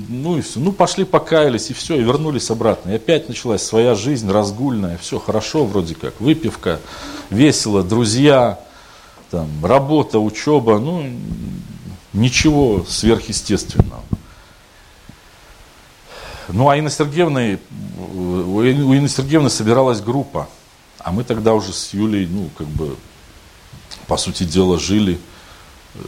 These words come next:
у них, э, дома. И собиралась группа, эту группу вёл Дима Мамойко.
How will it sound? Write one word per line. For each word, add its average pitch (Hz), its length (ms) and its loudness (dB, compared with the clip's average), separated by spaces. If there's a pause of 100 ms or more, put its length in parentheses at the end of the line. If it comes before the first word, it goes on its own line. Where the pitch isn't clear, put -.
(140)
у 85 160 -10
них, 92 480 0
э, 76 600 -6 (580)
дома. 95 340 2 (720)
И - 40 -8
собиралась 127 420 4
группа, 113 320 -2
эту 90 180 -4
группу 104 320 -4
вёл 101 260 2
Дима 92 260 0
Мамойко. 73 500 -6